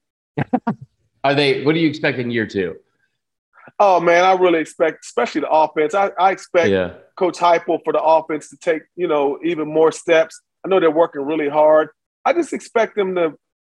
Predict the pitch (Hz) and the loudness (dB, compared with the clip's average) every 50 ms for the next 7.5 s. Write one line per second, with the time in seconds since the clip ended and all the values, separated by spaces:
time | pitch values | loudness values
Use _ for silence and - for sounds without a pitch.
0 | _ _ _ _ - 170 170 170 208 214 214 208 208 190 151 - - - - 214 | _ _ _ _ -4 -4 -2 0 2 2 2 0 0 -4 -6 -6 -8 -2 -4 -4
1 | 208 - 190 175 156 147 131 98 - 160 165 135 120 107 120 123 117 107 92 82 | -2 -2 -4 -2 0 0 -2 0 0 0 0 0 -2 -4 -2 -2 -2 -2 -6 -10
2 | - _ _ _ _ _ _ - - - - 101 92 95 - 233 233 220 202 185 | -16 _ _ _ _ _ _ 0 0 2 2 2 0 0 2 2 4 4 4 4
3 | 180 185 180 175 160 147 127 127 139 175 185 175 151 123 - - - - - 156 | 4 4 6 6 4 2 0 0 2 2 4 4 4 2 0 -4 -14 -8 -2 0
4 | 143 135 113 95 82 82 _ _ _ _ _ - - 196 202 175 170 135 110 95 | 0 0 0 -2 -6 -14 _ _ _ _ _ -2 0 0 0 0 -4 -6 -4 0
5 | 131 170 175 165 143 113 - 110 101 82 - 170 175 170 151 113 95 - 127 135 | 2 4 4 4 2 0 -2 -4 -6 -2 0 2 4 4 4 2 0 -2 0 2
6 | 147 147 135 113 107 117 127 131 123 110 107 110 110 - 208 202 190 170 156 127 | 2 2 0 0 -2 0 0 0 0 0 0 0 2 2 4 4 4 2 0 -2
7 | 143 160 156 156 - - 156 156 151 139 | -4 -6 -6 -6 -10 -6 -2 -2 -2 -2